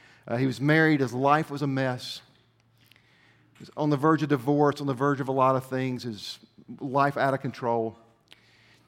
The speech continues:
And in that, he began to reach out. He found a friend who was a Christian. He began to go to Bible studies. He began to go to church. He went to a,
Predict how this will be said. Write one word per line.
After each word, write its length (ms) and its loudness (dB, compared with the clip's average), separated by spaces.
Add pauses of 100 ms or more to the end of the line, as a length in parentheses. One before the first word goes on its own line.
(140)
And 200 4
in 340 2
that, 240 4
he 140 0
began 280 2
to 100 2
reach 280 2
out. 240 2
He 80 0
found 260 0
a 40 0
friend 340 -2
who 80 0
was 100 -2
a 60 -8
Christian. 580 -4 (360)
He 80 -2
began 200 2
to 60 2
go 80 -2
to 80 0
Bible 360 2
studies. 380 0
He 60 -10
began 300 -2
to 40 0
go 100 -2
to 60 -2
church. 380 -4
He 80 -6
went 200 -4
to 160 -6
a, 40 -8